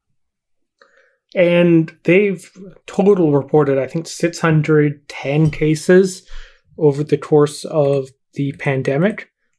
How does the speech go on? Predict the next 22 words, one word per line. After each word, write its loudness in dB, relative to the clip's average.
One 0
hundred 2
of 2
them -4
were 2
in 0
the 0
last -4
day 4
of 0
reporting, -2
which -10
means 2
a -2
full 0
twenty 0
percent -2
of -16
the -6
entire 0
pandemic -6
is -2